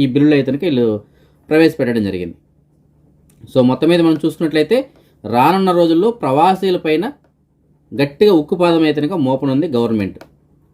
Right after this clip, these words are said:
So దాని దెబ్బకి ఎవరైతే తట్టుకోగలరో అలాంటి వాళ్ళు మాత్రమే ఉండగలరు. ఎవరైతే నివాస చట్టాన్ని, కార్మిక చట్టాన్ని ఉల్లంఘించాలనుకుంటారో అలాంటి వాళ్ళు మాత్రం ఉండలేరు ఇకపైన కువైట్లో. So కువైట్లో ఉండాలంటే కువైట్ చట్టాలు అలాగే ఇక్కడ ఉన్నటువంటి terms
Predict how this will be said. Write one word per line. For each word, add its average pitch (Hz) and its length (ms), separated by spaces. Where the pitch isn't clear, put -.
So 135 60
దాని 139 200
దెబ్బకి 160 300
ఎవరైతే 160 320
తట్టుకోగలరో 165 580
అలాంటి 143 300
వాళ్ళు 147 200
మాత్రమే 143 300
ఉండగలరు. 131 340
ఎవరైతే 190 440
నివాస 170 300
చట్టాన్ని, 165 340
కార్మిక 160 340
చట్టాన్ని 156 300
ఉల్లంఘించాలనుకుంటారో 151 880
అలాంటి 156 280
వాళ్ళు 147 240
మాత్రం 170 220
ఉండలేరు 143 420
ఇకపైన 127 380
కువైట్లో. 120 400
So - 60
కువైట్లో 175 380
ఉండాలంటే 175 440
కువైట్ 208 400
చట్టాలు 180 420
అలాగే 151 240
ఇక్కడ 165 180
ఉన్నటువంటి 175 400
terms 156 200